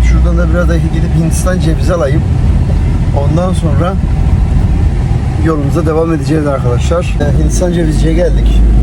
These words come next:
Ee, oh, acayip sıcak ya, çok sıcak.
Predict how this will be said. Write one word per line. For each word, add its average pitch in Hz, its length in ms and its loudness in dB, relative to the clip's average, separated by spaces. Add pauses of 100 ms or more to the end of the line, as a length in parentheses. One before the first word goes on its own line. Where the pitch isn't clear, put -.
(1300)
Ee, 123 280 0 (920)
oh, - 120 -2 (520)
acayip 160 260 -2
sıcak 156 320 -4
ya, 147 80 0 (200)
çok 180 180 -2
sıcak. 135 280 -2